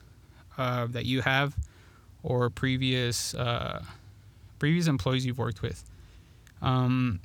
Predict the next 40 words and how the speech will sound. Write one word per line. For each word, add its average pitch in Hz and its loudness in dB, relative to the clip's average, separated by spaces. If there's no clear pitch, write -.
here 143 4
in 170 6
a 151 6
second, 135 2
I'm 131 4
gonna 135 2
give 123 0
you 127 2
a, 120 2
a - 2
link 120 -2
to 135 -2
this, 117 0
to - -4
this 127 0
checklist, 131 -2
and 120 0
I've 123 2
actually 151 4
listed 127 2
out 127 4
a 123 2
link 120 0
that 131 0
you 123 -2
can 123 0
go 120 0
to 127 0
and 117 4
you 120 -2
can 139 0
get 131 0
a 120 0
printout 139 0
or 123 0
a 123 2
basic, 135 2
just 147 0
a 131 0
template 131 0